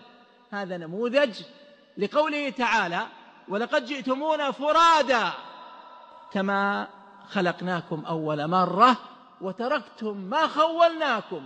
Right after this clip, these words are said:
حتى ثيابك اللي عليك تنزع ولا تملك منها شيء. "وتركتم ما خولناكم وراء ظهوركم". إذا كان كذلك، نحن نشاهد هذه الحقيقة بأعيننا في الجنائز التي تقدم بين أيدينا، فنصلي عليها ونتبعها إلى القبور،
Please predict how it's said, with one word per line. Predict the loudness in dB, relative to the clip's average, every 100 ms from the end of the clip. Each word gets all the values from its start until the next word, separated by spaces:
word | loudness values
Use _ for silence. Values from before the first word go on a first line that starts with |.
| -12 -10
حتى | -6 -4 -2
ثيابك | 2 2 0 -4
اللي | -4
عليك | -4 -4 -6 -10 -14 -8
تنزع | -6 -4 -8 -10 -2 4
ولا | 6 6
تملك | 2 -2 -4
منها | -6 -8
شيء. | -10 -12 -14 -20 _ _
"وتركتم | -10 -4 -4 -4 -8
ما | -6 -8
خولناكم | -10 -10 -8 -8 -8 -6 -6 -4 -4
وراء | -6 -6 -8
ظهوركم". | -12 -14 -14 -16 -20 -20 _ _ _
إذا | -2 -2
كان | 0 0
كذلك، | 0 2 2 0 0
نحن | -2 0
نشاهد | 0 2 2 2 4 2
هذه | 2 4 2
الحقيقة | 2 2 2 4 4 2 -10 -2
بأعيننا | 6 8 8 4 4 4 4 2 0 -10 -20 -20 -6 -2
في |
الجنائز | 2 4 4 2 0
التي | -2 -2 -4
تقدم | -4 -4 -4 -4 -4
بين | -4 -4
أيدينا، | -4 -6 -6 -6
فنصلي | -6 -8 -6 -6 -4
عليها | -4 -2 -4
ونتبعها | -4 -4 -6 -4 -6 -8 -16 0
إلى | 4 4
القبور، | 4 2 6 6